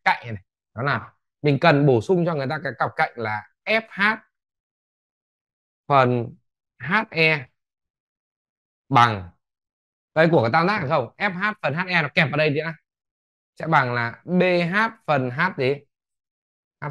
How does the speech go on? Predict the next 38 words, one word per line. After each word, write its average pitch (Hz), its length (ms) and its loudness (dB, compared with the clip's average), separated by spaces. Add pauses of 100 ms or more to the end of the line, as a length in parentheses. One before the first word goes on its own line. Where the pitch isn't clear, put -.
C. 135 240 -4
Đúng 151 140 2
không 185 160 4
con? 160 240 6 (720)
Thì 165 100 4
là 156 300 2 (120)
kết 247 100 2
hợp 240 160 4
với 156 100 -2
cái 160 120 0
góc 226 180 -2
này 196 100 -6
bằng 156 180 -4
nhau 170 340 0
và 139 200 -4
cái 147 180 -8
cạnh 196 220 -4
tương 170 100 -2
ứng 160 140 -4
tỷ 170 80 -2
lệ 143 220 0
này 123 120 -4
nó 123 100 -10
sẽ, 131 200 -20
sẽ - 180 -20
đồng 139 240 -4
dạng 135 180 -6
theo 147 100 -12
trường 139 160 -10
hợp 120 180 -8
là 113 200 -14
cạnh - 160 -8
góc 185 180 -8
gì 160 80 -8
ạ? - 80 -12 (880)
Cạnh 104 100 -16
góc 139 140 -10
cạnh. - 140 -10